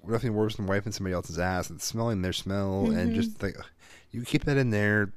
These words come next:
Speaker 1: you know, I'm stay out here, we're just gonna
Speaker 2: Yep.
Speaker 1: separate the two."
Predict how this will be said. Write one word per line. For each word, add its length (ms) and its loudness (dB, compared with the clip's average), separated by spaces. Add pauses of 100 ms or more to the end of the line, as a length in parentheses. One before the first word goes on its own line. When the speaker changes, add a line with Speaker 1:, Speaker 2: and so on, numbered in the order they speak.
Speaker 1:
you 120 -2
know, 320 0
I'm 260 -4
stay 260 0
out 160 2
here, 380 0
we're 180 0
just 140 -6
gonna 140 2
Speaker 2:
Yep. 160 -6
Speaker 1:
separate 420 -2
the 100 -12
two." 400 0